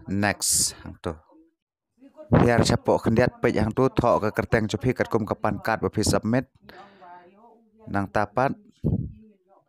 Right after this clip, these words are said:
setik hang tu. Nang ta sa I next, la I next kan sapau kan ni, activities and perform in the U S. Hang ne pi I no.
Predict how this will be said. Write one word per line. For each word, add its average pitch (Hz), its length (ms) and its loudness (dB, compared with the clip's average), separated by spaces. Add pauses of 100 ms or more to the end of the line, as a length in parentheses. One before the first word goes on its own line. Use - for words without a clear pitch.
(1600)
setik - 480 -6
hang 104 160 -8
tu. 131 240 0 (1900)
Nang 98 220 -6
ta 101 160 0
sa - 180 -4
I 101 140 2
next, - 680 -2 (140)
la 120 180 -4
I 127 80 -4
next - 380 -8
kan 120 160 -8
sapau 120 420 -4
kan 120 160 -6
ni, 131 140 -8
activities 113 560 -6
and 110 180 -6
perform 113 400 -4
in 110 140 -4
the 107 100 -2 (140)
U - 100 -4
S. 131 300 -4 (480)
Hang 110 180 -4
ne 117 140 -4
pi - 160 -8
I 101 180 -2
no. 117 500 -4